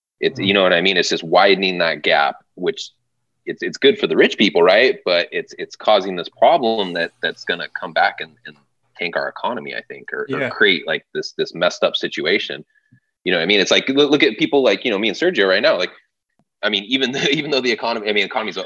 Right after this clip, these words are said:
Speaker 1: somewhat okay right now, but basically, I feel like a lot of the tactics he's u-, he's using are isolating, and it's damaging the economy 'cause it's creating this bigger gap between the rich and the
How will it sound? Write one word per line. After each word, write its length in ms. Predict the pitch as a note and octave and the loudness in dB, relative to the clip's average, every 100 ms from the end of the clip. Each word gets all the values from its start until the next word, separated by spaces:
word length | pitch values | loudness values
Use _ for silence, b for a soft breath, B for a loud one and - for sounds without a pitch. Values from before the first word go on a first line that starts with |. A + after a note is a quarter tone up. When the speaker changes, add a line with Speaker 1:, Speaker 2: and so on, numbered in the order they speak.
| - | -12
Speaker 1:
somewhat 380 | - A#2+ A2 F#2 | -4 -2 0 -2
okay 240 | F2+ G#2+ | 0 0
right 180 | G2 D#2+ | 0 -2
now, 180 | D#2 D#2 | -6 -8
but 200 | D#2 D#2 _ _ _ _ _ _ _ _ | -8 -8 _ _ _ _ _ _ _ _
basically, 420 | F3+ E3+ F3+ D#3 | 2 2 2 2
I 40 | B2 | 2
feel 160 | D3+ | 4
like 180 | C#3 A#2+ | 4 4
a 40 | |
lot 180 | G#2+ A#2 | 0 -2
of 60 | A2 | -2
the 60 | |
tactics 400 | F#2 G#2+ G2+ G#2 | -4 -4 -4 -8
he's 200 | - E2 | -12 -12
u-, 180 | F2 F#2 | -6 -6
he's 300 | C2 F2+ D#2 | -6 -10 -6
using 360 | F2+ F2+ E2 D#2 | -2 -2 -4 -6
are 180 | D2+ - | -8 0
isolating, 760 | E2+ F2 - E2+ E2 E2 D#2 D#2 _ _ _ _ _ _ - | 2 2 4 6 6 2 -6 _ _ _ _ _ _ _ -2
and 400 | E2+ D#2 D#2 C#2+ | 2 2 2 2
it's 260 | D2 - | 0 -2
damaging 480 | - F2 F2+ F2 E2+ | -2 0 2 2 0
the 80 | D#2+ | 0
economy 460 | D#2+ F#2 F2+ D#2+ | 0 2 2 0
'cause 160 | D#2 D#2+ | -2 -4
it's 120 | D2 | -8
creating 340 | - F#2 F2 D#2+ | -4 -2 0 -2
this 120 | D2 | -2
bigger 280 | - E2+ D#2 | 0 2 2
gap 320 | E2 F2+ F#2 | 4 2 2
between 300 | D2 E2 D#2 | -2 -6 -2
the 80 | D2+ | 0
rich 180 | D#2+ | 0
and 80 | |
the 60 | - | -2